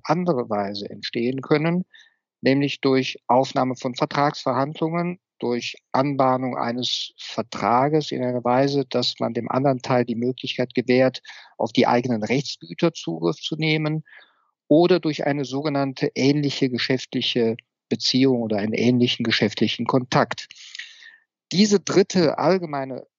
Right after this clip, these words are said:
Fallgruppe wurde hier angenommen, also das O L G hat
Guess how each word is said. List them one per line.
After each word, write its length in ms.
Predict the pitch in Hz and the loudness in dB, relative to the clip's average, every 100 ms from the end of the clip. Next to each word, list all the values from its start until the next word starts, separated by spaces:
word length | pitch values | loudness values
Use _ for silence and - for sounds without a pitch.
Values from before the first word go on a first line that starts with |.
| _ | _
Fallgruppe 640 | _ 139 170 170 160 143 | _ -4 -4 -6 -8 -10
wurde 180 | 139 135 | -6 -6
hier 380 | 127 135 131 - - _ | -6 -4 -2 -4 -8 _
angenommen, 720 | - 120 139 156 175 214 226 | -4 -2 -4 -2 0 0 0
also 380 | - 127 123 120 - | 0 0 -2 -4 -2
das 360 | 120 - - - _ | -2 -2 -8 -12 _
O 120 | 131 | 0
L 100 | 123 | 0
G 300 | 123 131 156 | 2 4 4
hat 320 | 143 135 - | 4 0 -4